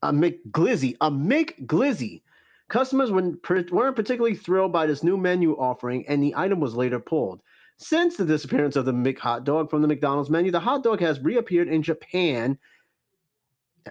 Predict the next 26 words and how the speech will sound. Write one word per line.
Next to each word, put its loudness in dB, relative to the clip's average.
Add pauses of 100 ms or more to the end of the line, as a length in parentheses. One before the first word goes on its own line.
(100)
freakishly 0
as -2
a -4
breakfast -4
item. -14 (960)
So -4
a -2
McGlizzy 2
for -2
breakfast. -4
Japan, 0
you 0
are -2
just, -12 (360)
you're -2
in 2
a 2
whole 0
different -2
decade. -4 (680)
Uh, 0
next 0
one, 2
McDonald's 2
Mighty 2
Wings. -2